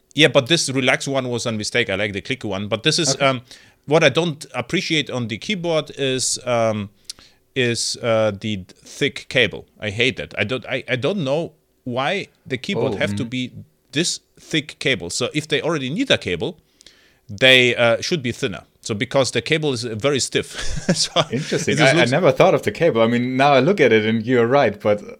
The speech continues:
Speaker 2: I don't know. Is that a problem? I, it n-, never occurred to me.
Speaker 1: For me,
Speaker 2: Or
Speaker 1: it, it somehow is, because behind the keyboard is my notebook,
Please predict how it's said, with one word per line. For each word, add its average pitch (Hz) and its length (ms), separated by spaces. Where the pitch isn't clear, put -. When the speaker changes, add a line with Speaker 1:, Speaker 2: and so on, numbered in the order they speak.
Speaker 2:
I 120 100
don't 127 120
know. 127 140
Is 107 140
that 123 140
a 107 40
problem? 139 420
I, 113 140
it 113 260
n-, 117 300
never 123 320
occurred 151 260
to 104 80
me. 98 180
Speaker 1:
For - 340
me, 220 220
Speaker 2:
Or - 80
Speaker 1:
it, - 200
it 165 100
somehow 226 320
is, 233 200
because 135 360
behind 151 480
the 143 80
keyboard 143 400
is 117 120
my 120 140
notebook, 131 580